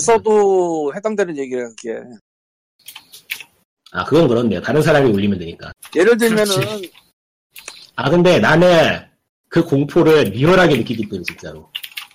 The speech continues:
Speaker 2: 종이 그렇잖아요.
Speaker 1: 그래서 저 퍼거슨이, 퍼거슨 맞나?
Speaker 3: 퍼거슨.
Speaker 1: 맞나? 이름,
Speaker 3: 예.
Speaker 1: 이름 헷갈리던데. 뭐 그런 얘기한 거 아니에요. 트위터는 인생의 낭비니까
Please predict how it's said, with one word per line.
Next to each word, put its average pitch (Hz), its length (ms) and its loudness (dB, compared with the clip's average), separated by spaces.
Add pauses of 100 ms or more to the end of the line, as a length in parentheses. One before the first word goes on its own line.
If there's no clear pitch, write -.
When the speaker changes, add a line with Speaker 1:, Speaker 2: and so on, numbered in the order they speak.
(200)
Speaker 2:
종이 151 180 0
그렇잖아요. 87 500 -14 (1300)
Speaker 1:
그래서 220 600 2
저 170 280 -2 (120)
퍼거슨이, 185 720 -10 (320)
퍼거슨 - 320 -16
맞나? 233 260 -8 (720)
Speaker 3:
퍼거슨. - 760 -6 (640)
Speaker 1:
맞나? 349 220 -10 (680)
이름, 139 260 -10
Speaker 3:
예. 135 100 -10
Speaker 1:
이름 151 300 0
헷갈리던데. 143 580 -6
뭐 - 880 -14
그런 165 220 2
얘기한 151 260 2
거 135 100 0
아니에요. 120 320 -4 (2500)
트위터는 190 380 0
인생의 151 380 2
낭비니까 135 1040 -4